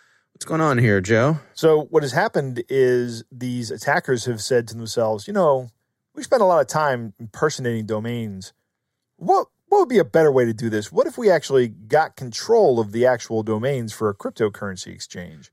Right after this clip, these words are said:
Speaker 1: But, Joe, I have my domain locked.
Speaker 2: Well, uh, that's,
Speaker 1: <laughs>
Speaker 2: that's, that's a good point, Dave. Um, maybe we can find a way to unlock it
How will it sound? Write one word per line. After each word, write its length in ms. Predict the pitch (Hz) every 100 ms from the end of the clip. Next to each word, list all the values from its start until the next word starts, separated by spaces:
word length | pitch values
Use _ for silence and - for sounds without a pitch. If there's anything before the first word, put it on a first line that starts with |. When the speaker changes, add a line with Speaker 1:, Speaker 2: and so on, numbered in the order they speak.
| _ _ _ _ _ -
Speaker 1:
But, 220 | 151 117
Joe, 380 | 113 185 156 127
I 160 | 151
have 160 | 175 151
my 180 | 135 127
domain 540 | 123 131 135 143 139 139
locked. 520 | 170 131 101 - - _ _ _ _ - - - - -
Speaker 2:
Well, 380 | 117 110 143 - - _ _ _ -
uh, 280 | 127 113 165
that's, 300 | 151 151 180
Speaker 1:
<laughs> 220 | 165 135 -
Speaker 2:
that's, 200 | 160 156
that's 320 | 151 156 143
a 40 |
good 200 | 139 190
point, 240 | 233 320 185
Dave. 340 | 151 170 170
Um, 420 | 156 156 151 151 -
maybe 320 | 135 214 190
we 120 | 170
can 140 | 175
find 220 | 151 175 180
a 40 |
way 140 | 180 180
to 180 | 208 - 165
unlock 560 | 196 196 151 117 107
it 300 | 110 90 -